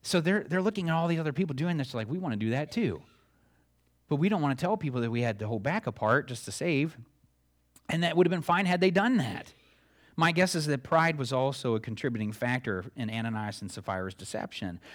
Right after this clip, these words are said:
They wanted to be counted with those who were giving sacrificially to the church. And they could have been, had they just been honest. But then we see the sanctification that takes place in the church. This is a tough one.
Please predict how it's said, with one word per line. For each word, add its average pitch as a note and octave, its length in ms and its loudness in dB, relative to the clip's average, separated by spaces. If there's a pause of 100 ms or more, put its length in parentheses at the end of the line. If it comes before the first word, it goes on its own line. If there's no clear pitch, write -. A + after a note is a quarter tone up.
(120)
They C#3+ 100 2
wanted F3 240 0
to G3+ 80 -4
be A3+ 100 0
counted C3+ 460 0
with A2 140 -4
those C#3+ 320 0
who E3+ 100 -2
were D3+ 80 0
giving A#2+ 300 0
sacrificially A2+ 720 -6
to - 100 -10
the F#2 80 -10
church. - 560 -14 (680)
And E3 100 0
they G3+ 100 4
could A#3 200 -2
have C4 80 6
been, A#2+ 320 2 (540)
had - 180 -6
they D3 80 0
just C3+ 260 -2
been D3+ 120 0
honest. A2+ 580 -4 (880)
But D3+ 120 2
then A3+ 100 8
we C#4+ 100 6
see B3+ 160 2
the F#3 100 0
sanctification D3 720 0
that A2+ 100 -2
takes C#3 160 0
place B2 300 -2
in G#2+ 40 -2
the G2+ 100 -2
church. F#2+ 400 -2 (220)
This D#3 160 0
is A#3 140 -4
a A3+ 40 -2
tough - 300 -6
one. F2 300 -4